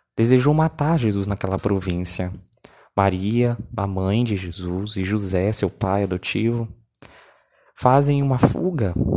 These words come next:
que é necessário ir até a África, no Egito. Depois, né, Maria pensa, né, o que será do bebê?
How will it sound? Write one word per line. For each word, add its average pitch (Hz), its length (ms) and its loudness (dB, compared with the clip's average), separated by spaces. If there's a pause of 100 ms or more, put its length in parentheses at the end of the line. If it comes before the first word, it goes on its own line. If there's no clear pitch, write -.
(160)
que 110 320 2
é 107 80 -2
necessário 110 680 0
ir 110 80 2
até 135 580 0
a 98 280 4
África, - 440 -4 (160)
no 101 120 0
Egito. 92 600 -2 (1600)
Depois, 110 840 2
né, 104 300 0
Maria 110 420 2
pensa, 117 680 -2
né, 104 120 0
o 107 60 -2
que - 120 -6
será 113 340 0
do 113 120 -2
bebê? 104 480 -4